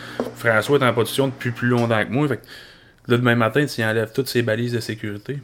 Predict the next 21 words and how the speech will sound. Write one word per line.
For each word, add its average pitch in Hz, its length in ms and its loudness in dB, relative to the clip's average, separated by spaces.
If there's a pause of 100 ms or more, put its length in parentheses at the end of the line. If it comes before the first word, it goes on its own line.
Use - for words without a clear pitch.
puis 110 120 -10
tu - 180 -14
t'en 101 180 -8
vas 104 100 -4
par 98 200 -2
là. 107 140 -4 (520)
Et 107 280 -12
c'est, 101 400 -12 (960)
c'est - 140 -12
un 104 120 -6
stress 123 340 -2
de 120 80 0
plus 139 260 -4
qu'on 107 140 -8
s'embarque, 104 560 -10
là, 127 60 -10
que 123 100 -12
les 101 140 -2
gens 120 180 -2
réalisent 104 480 -4
pas. - 160 -12